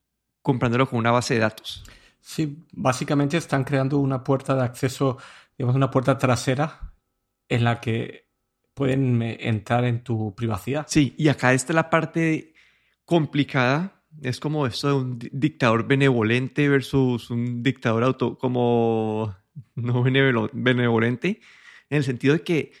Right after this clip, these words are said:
Speaker 1: si Apple utiliza esta tecnología solamente para este tipo de, de, de casos y la información o los hashes con los que está comparando de esta base de datos están muy controlados y son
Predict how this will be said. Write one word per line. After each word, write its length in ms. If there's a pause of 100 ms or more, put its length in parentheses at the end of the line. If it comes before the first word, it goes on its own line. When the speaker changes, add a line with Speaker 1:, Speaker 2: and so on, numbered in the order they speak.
(420)
Speaker 1:
si 320
Apple 400 (140)
utiliza 540
esta 240
tecnología 800 (220)
solamente 1040 (280)
para 260
este 280
tipo 400
de, 160 (120)
de, 500
de 220
casos 520 (640)
y 140
la 80
información 680
o 60
los 220
hashes 340
con 80
los 100
que 40
está 140
comparando 720
de 180
esta 220
base 220
de 40
datos 160
están 320 (400)
muy 340
controlados 840
y 100
son 480